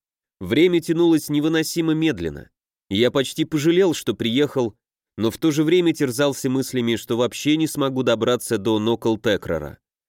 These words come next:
Временами мне казалось, что всё случившееся со мной всего лишь сон, а романтический ореол, коим моё воображение окружило всё сущее, рассеется,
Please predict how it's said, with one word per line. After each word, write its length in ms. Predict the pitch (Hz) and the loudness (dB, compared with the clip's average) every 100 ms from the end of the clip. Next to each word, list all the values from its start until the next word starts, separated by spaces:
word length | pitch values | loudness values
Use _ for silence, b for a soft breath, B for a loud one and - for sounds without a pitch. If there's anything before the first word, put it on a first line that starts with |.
| _ _ _ | _ _ _
Временами 640 | - 104 135 143 160 170 156 | -6 0 2 2 2 2 2
мне 280 | 135 131 123 | 2 0 0
казалось, 640 | 131 113 135 127 110 - _ _ _ _ | 0 2 2 2 0 -6 _ _ _ _
что 240 | - - 127 | -6 -2 0
всё 180 | 185 | 2
случившееся 800 | 175 175 165 208 170 175 147 135 | 2 0 0 -4 0 0 2 0
со 160 | 120 135 | -2 -2
мной 220 | 131 110 | 0 -2
всего 280 | - 120 139 | -2 -2 0
лишь 220 | 131 123 | 0 -2
сон, 400 | - 170 131 69 _ _ _ _ - | -2 0 0 -2 _ _ _ _ -2
а 100 | 98 | 0
романтический 800 | 120 135 131 151 151 - 131 127 | 2 2 0 -4 -4 -4 0 2
ореол, 400 | 123 156 170 - | 2 2 2 0
коим 300 | - 127 120 | 2 4 4
моё 300 | 123 127 120 | 2 2 2
воображение 680 | 120 113 120 113 127 117 110 | 2 2 0 0 -2 0 -2
окружило 520 | - 113 104 123 110 | -2 -4 0 0 0
всё 240 | - 117 | -2 -4
сущее, 640 | 113 - 107 - 90 85 - _ _ _ | -4 -4 -4 -4 -2 -2 -4 _ _ _
рассеется, 920 | 95 113 - 147 180 175 - 151 139 | 0 0 0 2 2 2 0 -2 -4